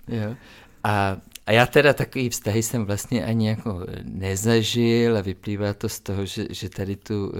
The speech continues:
tady tu přepečlivost a ochranářství jako vlastně těžko snáším u své mamky, jo. Že jako už jsem na to alergický od své mamky.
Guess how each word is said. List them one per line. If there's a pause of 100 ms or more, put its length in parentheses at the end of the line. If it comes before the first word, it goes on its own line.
(140)
tady
tu
přepečlivost
a
ochranářství
jako
vlastně
těžko
snáším
u
své
mamky, (160)
jo. (640)
Že
jako
už
jsem
na
to
alergický
od
své
mamky.